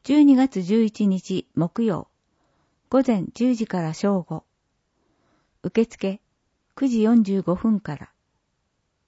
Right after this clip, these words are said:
ところ、東和東地区文化センター。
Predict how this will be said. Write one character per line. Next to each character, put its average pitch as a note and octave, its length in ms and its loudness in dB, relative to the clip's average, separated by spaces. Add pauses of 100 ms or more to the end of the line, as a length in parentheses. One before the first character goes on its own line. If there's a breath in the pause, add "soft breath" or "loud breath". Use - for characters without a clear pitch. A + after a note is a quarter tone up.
(480)
と G#3+ 100 -6
こ G#3+ 160 -4
ろ、 F3+ 200 -6 (960)
東 D4 200 2
和 A#3 100 0
東 A#3 380 0
地 - 140 -20
区 F#3 140 -2
文 G3 220 0
化 A#3 140 -6
セ G3+ 160 -2
ン G3 80 -2
タ - 160 -8
ー。 - 160 -10